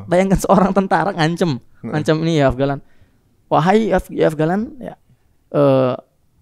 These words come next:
Speaker 1: kami akan, kami, kami, eh, akan mengadakan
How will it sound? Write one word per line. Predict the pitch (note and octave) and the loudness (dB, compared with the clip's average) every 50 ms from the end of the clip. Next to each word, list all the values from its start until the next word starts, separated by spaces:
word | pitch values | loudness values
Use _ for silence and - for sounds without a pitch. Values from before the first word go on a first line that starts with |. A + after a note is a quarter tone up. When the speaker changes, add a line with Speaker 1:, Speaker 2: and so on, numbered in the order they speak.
| _ _ _ _ | _ _ _ _
Speaker 1:
kami | - C#3+ D#3+ F#3+ G#3+ C4 E4+ G#4 - - _ _ _ _ _ _ _ _ | -4 0 2 2 2 2 0 -4 -10 -14 _ _ _ _ _ _ _ _
akan, | - - - F#3 G3+ A3 C4 - - _ _ _ _ _ _ _ _ _ _ _ _ | -8 -6 -4 -4 -4 -4 -6 -10 -16 _ _ _ _ _ _ _ _ _ _ _ _
kami, | - - D#3 D#3 F#3 A3 A3 - - - - - | -8 -4 -2 0 0 0 0 -2 -6 -12 -20 -6
kami, | - E3 E3 F#3+ G#3+ A#3 G#3+ - - - _ _ _ | -2 0 2 2 0 0 -2 -6 -10 -18 _ _ _
eh, | - D3 D3 D3 C3+ | -6 -4 -4 -4 -4
akan | - D3 - - F3 F3+ | -6 -8 -2 0 0 0
mengadakan | E3+ D#3+ D3+ D3 D3 D3 - D#3+ E3 | 2 0 0 0 0 0 0 -2 -2